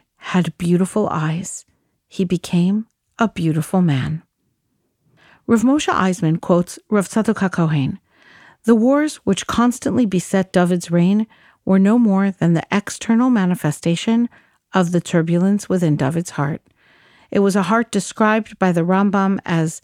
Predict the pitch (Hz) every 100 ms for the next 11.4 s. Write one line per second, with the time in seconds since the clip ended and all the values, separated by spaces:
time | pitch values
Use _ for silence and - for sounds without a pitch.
0 | _ _ _ 160 - 190 208 - _ 180
1 | - 190 196 208 - - 175 170 165 170
2 | 165 160 156 135 - - _ _ _ _
3 | _ _ _ _ _ _ _ - 220 -
4 | 302 285 269 196 175 175 165 175 185 175
5 | - - 196 220 247 233 254 254 254 196
6 | 180 226 254 254 - _ _ 214 208 247
7 | 233 247 220 208 233 220 233 - 196 -
8 | 269 254 175 165 - 185 - 185 175 175
9 | - 269 254 147 - _ _ _ _ -
10 | - 202 170 - 170 170 147 147 - 269
11 | 254 165 131